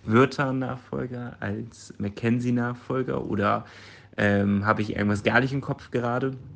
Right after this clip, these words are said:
Und du siehst ihn ganz woanders. Ähm,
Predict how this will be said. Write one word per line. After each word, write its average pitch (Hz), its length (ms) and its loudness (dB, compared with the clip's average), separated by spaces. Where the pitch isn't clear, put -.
Und 113 100 -2
du 101 80 4
siehst 101 300 -2
ihn 101 100 0
ganz 120 240 2
woanders. 156 560 4
Ähm, 117 600 6